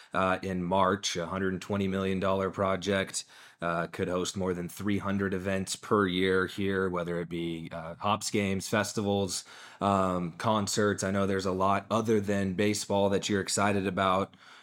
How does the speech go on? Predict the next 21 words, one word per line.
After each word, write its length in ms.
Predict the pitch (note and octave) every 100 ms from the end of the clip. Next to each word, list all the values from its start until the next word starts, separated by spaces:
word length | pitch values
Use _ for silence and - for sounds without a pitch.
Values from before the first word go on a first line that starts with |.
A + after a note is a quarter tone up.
| -
Can 60 | F#3
you 40 |
talk 200 | E3+ C#3
a 40 |
little 200 | A#2+ B2+
bit 140 | A#2 A2+
about 240 | G#2+ G#2
how 100 | G#2+
that 160 | G#2 G2+
project 520 | A#2 G#2+ G#2+ G2+ -
came 240 | B2 A2+
about 640 | G#2 G2+ G#2 G#2 G#2 - G2+
and, 260 | F#2+ F#2
and 140 | F#2 F#2+
what 140 | G2+
you're 100 | F#2+
looking 260 | F#2+ F#2+ F2
forward 300 | F#2+ F#2+ E2+
to 160 | F2+
about, 420 | F2 F2 F2 -
uh, 260 | F2+ E2+